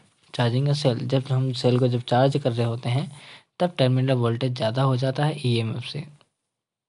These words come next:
ईएमएफ़ वाली पॉइंट में, पॉइंट नंबर फ़ोर में अपोजिट है।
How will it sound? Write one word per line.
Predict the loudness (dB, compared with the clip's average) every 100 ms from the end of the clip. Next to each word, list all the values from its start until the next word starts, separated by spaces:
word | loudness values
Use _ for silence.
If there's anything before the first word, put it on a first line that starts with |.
| _ _ _ _ _ _
ईएमएफ़ | 4 6 4 4 2 2
वाली | 2 2 0
पॉइंट | 0 0 0 -2
में, | 0 2 0 -2
पॉइंट | -2 0
नंबर | 0 -2
फ़ोर | -2 -2
में | -2 -4
अपोजिट | -2 0 0 -2
है। | -6